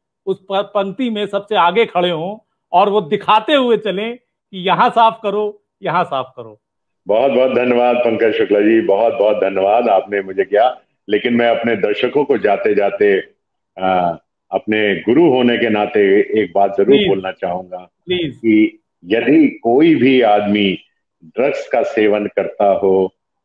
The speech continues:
Speaker 2: या, अ, चरस, गांजा, अफीम, हेरोइन, किसी भी तरह की, अ, मादक वस्तुओं का अगर इस्तेमाल करता है, तो मेरी हाथ जोड़कर उनसे प्रार्थना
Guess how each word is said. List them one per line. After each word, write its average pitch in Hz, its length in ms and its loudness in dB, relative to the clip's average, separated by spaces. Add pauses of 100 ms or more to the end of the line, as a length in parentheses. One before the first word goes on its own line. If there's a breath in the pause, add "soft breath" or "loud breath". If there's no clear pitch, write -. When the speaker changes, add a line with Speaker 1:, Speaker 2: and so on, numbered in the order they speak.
(320)
Speaker 2:
या, 120 340 4 (800)
अ, 98 160 0
चरस, 123 800 -2
गांजा, 113 580 2
अफीम, 113 640 0
हेरोइन, 107 460 0
किसी 123 320 -4
भी 165 120 -4
तरह 101 340 0
की, 98 320 -16 (440)
अ, 92 220 0
मादक 120 420 0
वस्तुओं 104 560 -2
का 98 180 2
अगर 98 220 2
इस्तेमाल 95 480 -2
करता 98 400 -2
है, 101 220 2 (400)
तो 98 60 -12
मेरी 95 200 0
हाथ 117 280 -2
जोड़कर 98 460 2
उनसे 90 280 -4
प्रार्थना 90 500 -4